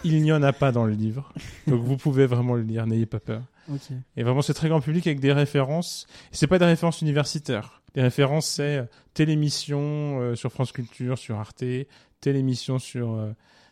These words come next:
Speaker 1: telle radio, telle chaîne YouTube.
Speaker 2: Mm.
Speaker 1: Et je pense que le livre a vraiment un des, euh, été vraiment pensé pour le grand public. Et c'est des bases très accessibles. Il y a, il y a pas de schéma compliqué, il y a pas de mathématisation.
Speaker 2: Ok, super.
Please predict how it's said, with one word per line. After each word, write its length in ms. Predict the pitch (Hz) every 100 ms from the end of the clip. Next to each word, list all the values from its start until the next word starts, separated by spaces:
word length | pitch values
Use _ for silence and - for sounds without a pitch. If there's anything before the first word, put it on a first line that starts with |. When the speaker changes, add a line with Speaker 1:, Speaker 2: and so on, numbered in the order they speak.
| _
Speaker 1:
telle 140 | - 120
radio, 320 | 110 110 123
telle 140 | 123 113
chaîne 200 | 120 113
YouTube. 460 | 110 - 127 135 127 _ _
Speaker 2:
Mm. 60 | 151 156 _ _ _
Speaker 1:
Et 180 | 151 113
je 100 | 110
pense 160 | 131 -
que 60 | 131
le 80 | 123
livre 260 | 143 131
a 60 | 113
vraiment 320 | 113 123 127
un 60 | 123
des, 340 | 107 104 104 104 - _ _ -
euh, 140 | - -
été 200 | 135 127
vraiment 260 | 120 123 131
pensé 340 | 135 131 160
pour 140 | - 139
le 40 |
grand 160 | 127 135
public. 600 | 135 123 120 - - _ _ _ - _ _ _ _ -
Et 80 | 117
c'est 160 | -
des 140 | 120 120
bases 260 | 135 139
très 260 | - - 135
accessibles. 720 | 123 - 117 - 143 135 123
Il 60 | 120
y 60 | 110
a, 300 | 113 - - _ _ _
il 40 | 127
y 40 |
a 40 |
pas 120 | 117 143
de 60 |
schéma 300 | - 143 143
compliqué, 420 | - 131 131 123
il 60 | 143
y 40 |
a 40 | 127
pas 100 | 123
de 40 |
mathématisation. 760 | 117 110 117 110 120 113 - - _ _ _ _ -
Speaker 2:
Ok, 120 | 170 196
super. 400 | - 175 156